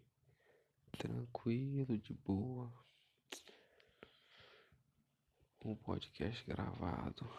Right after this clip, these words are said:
e uma reflexão <laughs> que eu também não lembro.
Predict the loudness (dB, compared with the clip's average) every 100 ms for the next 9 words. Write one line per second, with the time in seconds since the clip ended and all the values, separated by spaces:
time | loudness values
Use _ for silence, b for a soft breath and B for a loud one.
0 | -12 -8 -2 0 2 0 -2 -4 -4 -8
1 | -6 -2 -2 -4 -10 _ b b b b
2 | b _ _ _ -12 -8 0 2 2 0
3 | -6 -12 -12 -10 0 2 2 2 0 4
4 | 4 4 2 2 2 0 -2